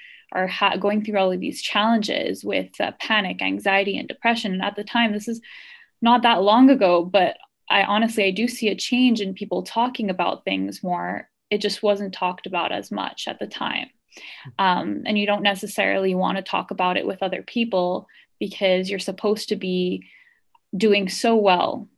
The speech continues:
being strong, getting all your stuff done without this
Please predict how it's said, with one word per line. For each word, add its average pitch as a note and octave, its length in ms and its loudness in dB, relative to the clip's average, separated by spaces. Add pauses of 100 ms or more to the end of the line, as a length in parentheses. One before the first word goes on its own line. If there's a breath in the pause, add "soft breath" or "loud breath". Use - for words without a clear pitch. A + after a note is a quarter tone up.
(120)
being G#3 320 2
strong, F3 600 -2
getting G#3+ 260 2
all G3+ 160 4
your F#3+ 160 0
stuff F#3+ 260 -2
done F3+ 640 0 (420 loud breath)
without G3 680 4
this - 680 -2